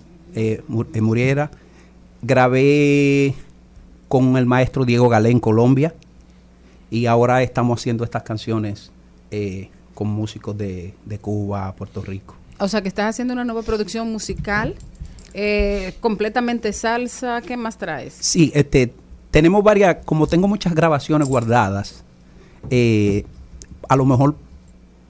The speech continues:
Speaker 1: uno pueda poner una que otro, eh, música de otro ritmo, pero ya eso se lo vamos a dejar a, a Luisín Martín.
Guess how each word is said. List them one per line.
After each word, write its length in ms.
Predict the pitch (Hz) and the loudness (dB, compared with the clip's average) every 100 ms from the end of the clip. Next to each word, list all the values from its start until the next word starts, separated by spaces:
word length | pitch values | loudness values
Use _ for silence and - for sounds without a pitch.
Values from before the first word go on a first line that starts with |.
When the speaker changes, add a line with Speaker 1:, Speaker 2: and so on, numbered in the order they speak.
| - - - - | -20 -20 -20 -4
Speaker 1:
uno 220 | 131 143 | 0 0
pueda 240 | 139 156 143 | 4 4 6
poner 320 | 139 139 131 - | 4 2 0 0
una 200 | 139 135 | 0 2
que 140 | 131 | 2
otro, 540 | 127 131 127 110 101 101 | 0 2 0 2 0 -4
eh, 180 | 117 113 | 0 0
música 400 | 110 123 120 117 | 2 0 0 2
de 80 | 117 | 2
otro 220 | 120 123 | 2 2
ritmo, 340 | 120 131 113 110 | 2 2 2 0
pero 180 | 113 | 0
ya 200 | 104 113 | 2 4
eso 160 | 131 143 | 2 0
se 140 | - | 0
lo 80 | 127 | 4
vamos 280 | 120 123 120 | 4 2 2
a 80 | 117 | 4
dejar 240 | 110 110 | 6 6
a, 240 | 107 90 - - - - - - - | 6 2 -4 -14 -18 -18 -18 -18 -2
a 120 | 127 | 4
Luisín 420 | 120 117 - 120 113 | 6 6 4 2 4
Martín. 460 | 107 95 95 92 | 2 -2 -8 -10